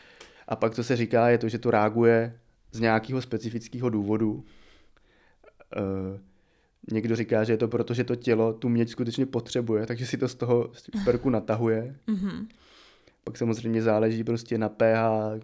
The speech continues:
Speaker 1: potu, kůže. Někomu to vůbec nereaguje,
Speaker 2: Někomu
Speaker 1: někomu
Speaker 2: to
Speaker 1: to
Speaker 2: začerní
Speaker 1: reaguje,
Speaker 2: prst.
Speaker 1: reaguje úplně hnedkon.
Speaker 2: Mhm.
Speaker 1: Eh, setkal jsem se s tím, že, eh, že nám to reaguje jenom v nějakém období.
Speaker 2: Jo, jo, já myslím, že já mám od tebe ten jeden prstýnek
Speaker 1: Hmm.
Speaker 2: a myslím, že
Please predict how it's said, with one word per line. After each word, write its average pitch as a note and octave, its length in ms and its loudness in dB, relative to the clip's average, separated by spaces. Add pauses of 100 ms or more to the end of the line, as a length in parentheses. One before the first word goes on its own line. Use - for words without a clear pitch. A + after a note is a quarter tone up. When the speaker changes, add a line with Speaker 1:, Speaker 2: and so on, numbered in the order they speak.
(120)
Speaker 1:
potu, A2 360 -4
kůže. A2+ 720 0
Někomu A2+ 340 -2
to A2+ 300 2
vůbec A2+ 400 -2
nereaguje, A#2+ 640 -2 (160)
Speaker 2:
Někomu A3 160 -4
Speaker 1:
někomu G#3+ 220 0
Speaker 2:
to A#2 60 0
Speaker 1:
to G3+ 80 -2
Speaker 2:
začerní G3 500 4
Speaker 1:
reaguje, A#2 200 4
Speaker 2:
prst. A2+ 100 2
Speaker 1:
reaguje A#2 420 4
úplně B2 360 -4
hnedkon. A#2 580 2
Speaker 2:
Mhm. G#3+ 220 -2 (460)
Speaker 1:
Eh, A2 240 -2
setkal A#2+ 340 -2
jsem A#2+ 160 -4
se A#2 100 -6
s A#2 60 -12
tím, A#2 180 -4
že, A#2 340 -2 (180)
eh, A#2 800 -10
že A#2+ 160 0
nám A#2 180 4
to A#2+ 120 2
reaguje A#2+ 380 4
jenom B2 180 4
v B2+ 40 0
nějakém A#2 320 2
období. C3+ 600 4 (380)
Speaker 2:
Jo, G#3+ 200 2
jo, G#3 320 0 (140)
já A3 120 4
myslím, A3+ 400 0
že A3+ 140 0 (180)
já A3 100 -2
mám B3+ 180 0
od B3 80 -2
tebe A#3 220 -2
ten A#3 160 0
jeden A#3 240 0
prstýnek A3+ 680 -2
Speaker 1:
Hmm. - 80 -20
Speaker 2:
a G3 60 -4
myslím, G#3+ 500 -2
že G#3 560 -2